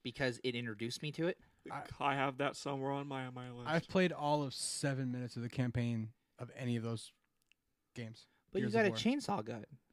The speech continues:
Speaker 2: I know. I've played a bunch of multiplaer. I played Horde a bunch with some, with some
Speaker 1: Mm-hmm.
Speaker 2: friends.
Speaker 3: Horde's good.
Speaker 1: Yeah,
Speaker 2: Yeah.
Speaker 1: you used to play Horde with us.
Speaker 3: I played
Speaker 2: Did I
Speaker 3: so
Speaker 2: play with
Speaker 3: much
Speaker 2: you guys
Speaker 3: Horde.
Speaker 2: too?
Speaker 1: I think so. We
Speaker 3: Yeah.
Speaker 1: played. We all played Gears of War.
Speaker 2: Okay, 'cause I played with Kyle. This was, like, my
Speaker 1: I think I
Speaker 2: first
Speaker 1: played
Speaker 2: apartment.
Speaker 1: with you too, Eric.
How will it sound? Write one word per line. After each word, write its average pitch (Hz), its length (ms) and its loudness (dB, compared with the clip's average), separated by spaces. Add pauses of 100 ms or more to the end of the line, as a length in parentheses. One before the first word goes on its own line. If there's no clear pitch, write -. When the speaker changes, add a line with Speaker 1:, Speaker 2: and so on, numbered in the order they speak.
(500)
Speaker 2:
I 196 120 2
know. 254 280 8
I've 214 220 10
played 302 160 10
a 220 40 6
bunch 226 180 8
of 196 80 6
multiplaer. 220 600 4
I 190 60 -2
played 202 200 2
Horde 170 260 6
a 190 40 6
bunch 208 440 2
with 156 80 0
some, 170 260 4
with 147 140 0
some - 100 4
Speaker 1:
Mm-hmm. 165 80 4
Speaker 2:
friends. 156 320 6
Speaker 3:
Horde's 269 240 0
good. 139 240 0 (100)
Speaker 1:
Yeah, 247 120 4
Speaker 2:
Yeah. 240 40 6
Speaker 1:
you 240 60 6
used - 120 4
to - 20 4
play 240 100 10
Horde 247 160 10
with 226 100 4
us. 190 400 6 (140)
Speaker 3:
I 156 80 4
played 127 240 -4
Speaker 2:
Did 143 100 -4
I 196 60 10
Speaker 3:
so 220 60 10
Speaker 2:
play 262 100 10
with 254 100 10
Speaker 3:
much 240 100 6
Speaker 2:
you 254 60 10
guys 247 100 8
Speaker 3:
Horde. 240 60 0
Speaker 2:
too? 262 260 4 (180)
Speaker 1:
I 180 80 2
think 320 100 4
so. 196 100 6
We 156 120 4
Speaker 3:
Yeah. - 80 4
Speaker 1:
played. 185 240 8
We 220 120 4
all 240 140 10
played 120 320 0
Gears 123 240 2
of 110 80 -4
War. 156 120 2
Speaker 2:
Okay, 156 140 6
'cause 135 120 4
I 214 80 10
played 214 200 12
with 175 120 4
Kyle. 165 420 6
This 190 160 6
was, 180 80 4
like, 175 140 10
my 156 100 8
Speaker 1:
I 262 40 8
think 339 80 8
I - 20 12
Speaker 2:
first 143 100 10
Speaker 1:
played 262 120 10
Speaker 2:
apartment. 160 200 10
Speaker 1:
with - 80 6
you 370 80 12
too, 139 160 8
Eric. 226 400 4